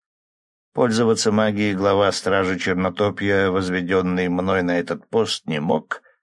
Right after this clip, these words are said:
а потому я снабдил его собственноручно созданными амулетами на все случаи жизни.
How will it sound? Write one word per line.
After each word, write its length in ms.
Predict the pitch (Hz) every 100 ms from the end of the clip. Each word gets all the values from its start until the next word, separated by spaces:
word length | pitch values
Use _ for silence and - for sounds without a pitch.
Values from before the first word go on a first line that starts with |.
| _ _ _
а 100 | 110
потому 360 | 110 135 190 214
я 60 |
снабдил 520 | 185 - 156 123 151
его 240 | 147 135 139
собственноручно 1160 | - 120 113 - 107 98 90 90 151 - - 82
созданными 840 | - 117 113 110 107 110 113 -
амулетами 640 | 104 101 90 107 - 98
на 180 | 101 90
все 280 | 80 - 90
случаи 480 | - 80 78 - 76
жизни. 440 | 71 64 - -